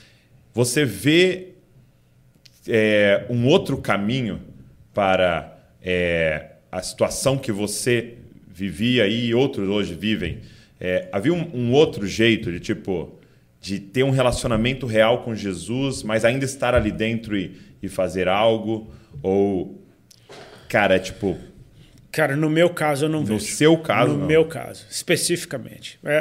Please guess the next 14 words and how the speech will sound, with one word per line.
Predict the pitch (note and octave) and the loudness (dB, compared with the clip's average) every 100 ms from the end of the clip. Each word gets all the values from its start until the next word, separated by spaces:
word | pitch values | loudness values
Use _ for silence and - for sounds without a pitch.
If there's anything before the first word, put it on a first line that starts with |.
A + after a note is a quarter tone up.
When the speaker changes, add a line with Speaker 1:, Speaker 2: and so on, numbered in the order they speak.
| - | 2
Speaker 2:
ah, | D#3 D3+ D3 C#3 D3+ - D#3+ | 2 2 2 0 -4 -14 -8
esse | D3+ D3+ | -4 -2
é | |
um | F3+ F#3 | 0 0
negócio | F3 D#3 D#3+ E3 | 2 4 4 4
que | E3 D3+ - - _ _ _ - | -2 -4 -6 -20 _ _ _ 0
eu | |
lembro | D#3+ D#3 | 2 2
que | D#3 | 0
o | |
tema | D#3 C#3+ | -2 -2
foi | C3+ | 0
maturidade. | D#3 D3 D3 D3 E3+ E3 - | 0 0 0 2 0 -2 -6
Speaker 1:
Sim. | - F#2 | -2 -2